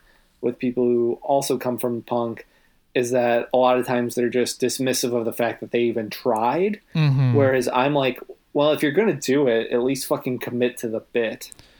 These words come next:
Speaker 2: Yeah.
Speaker 1: You know? As
Speaker 2: Yeah.
Speaker 1: opposed to just, like, totally fumble around.
Speaker 2: Yeah,
Speaker 1: Um,
Speaker 2: but I think that, I think that it is worth pointing out that if, like, I think that part of it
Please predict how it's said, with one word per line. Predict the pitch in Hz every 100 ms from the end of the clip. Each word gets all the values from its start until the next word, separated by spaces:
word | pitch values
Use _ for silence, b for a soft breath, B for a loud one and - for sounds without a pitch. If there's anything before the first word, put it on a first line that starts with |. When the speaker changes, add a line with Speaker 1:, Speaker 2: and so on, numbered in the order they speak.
| b
Speaker 2:
Yeah. | 147 139 123 110 120
Speaker 1:
You |
know? | 123 - b b b
As | 131 127
Speaker 2:
Yeah. | -
Speaker 1:
opposed | 117 131 123
to | 135 123
just, | 123 -
like, | 120 117 - _ _ _ -
totally | 165 175 165 139 123
fumble | - 135 123 120 113
around. | 113 110 101 - - - _
Speaker 2:
Yeah, | 202 247 247 185 143 117 113
Speaker 1:
Um, | 110 -
Speaker 2:
but | 233 247 233 214 -
I | 185
think | 262 233 -
that, | 202 165 143 - -
I | 170
think | 208 190
that | 170
it | 160 - - 214
is | 196 185
worth | 180 160 - - -
pointing | 165 147 143
out | 135 131
that | 139 127 120 120 -
if, | 135 123 - - - _ _ _ _ _
like, | 156 127 113 - b b b - _ _ _ _ 156 -
I | 156
think | 185 139 165
that | 165 165 -
part | 156 156 151
of | 135
it | 135 127